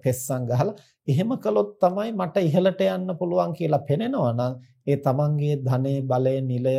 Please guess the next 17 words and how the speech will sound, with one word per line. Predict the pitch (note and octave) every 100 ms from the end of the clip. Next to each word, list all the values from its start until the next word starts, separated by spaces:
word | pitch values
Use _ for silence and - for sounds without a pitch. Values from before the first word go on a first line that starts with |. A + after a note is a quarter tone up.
| C3+
තනතුරු, | A#2+ A#2+ B2 B2+ C3+ C3+ C#3
ප්‍රසාද | C3+ B2 C3+ B2+ B2 C3 C3+ -
ආදිය | A#2+ B2 B2 B2
සඳහා | A#2+ B2 A#2+ A#2+
ඒ | B2 A#2
තැනැත්තා | A#2+ A#2+ A2+ A#2 A#2
ඒ | A#2
බඳු | A#2+ B2+ B2
අපරාධ | A2+ B2+ A#2 A2+ A2
වලට | A2 A2+ -
පෙළඹෙන්නට | A2+ A2 G#2+ G#2 G#2 A2
පුළුවන්. | G#2+ F#2+ -
එතකොට | B2 C3 D3 G3+ D4 - _ _ _ _ _ _ _ _
තමන් | C#3 D3+ F#3+ G3+ F#3+
නිසා | F#3 - G#3+ A#3+
පව්කම් | A3+ G3+ F#3 F#3 G3
කරනවා. | - D3+ A2 E2